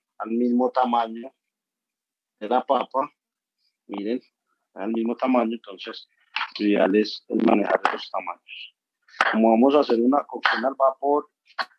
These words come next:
lo ideal es hacerla un poquito gruesa para que no se nos desa-, no se nos vaya a deshacer tan rápido, eh, las verduras y nos queden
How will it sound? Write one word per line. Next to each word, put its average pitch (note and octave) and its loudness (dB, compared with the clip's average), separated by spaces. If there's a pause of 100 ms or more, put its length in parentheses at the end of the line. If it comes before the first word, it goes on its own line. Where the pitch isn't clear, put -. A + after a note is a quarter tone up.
lo G#2+ -12
ideal A2 -4 (200)
es - -12 (200)
hacerla B2 -2
un B2 -4
poquito C3+ -2
gruesa C#3+ -2 (360)
para A2+ -2
que - -16
no G#2 -12
se A#2 -16
nos A#2 -8 (720)
desa-, G2+ -2 (140)
no G2+ -8
se A#2 -12
nos A#2+ -4
vaya G2+ -8
a A2+ 2
deshacer - -8 (160)
tan G#2+ -12
rápido, A2+ 0 (800)
eh, F#2 -8 (420)
las F#2+ 0
verduras A#2 0
y G#2+ -8
nos G2+ -12
queden G2+ -8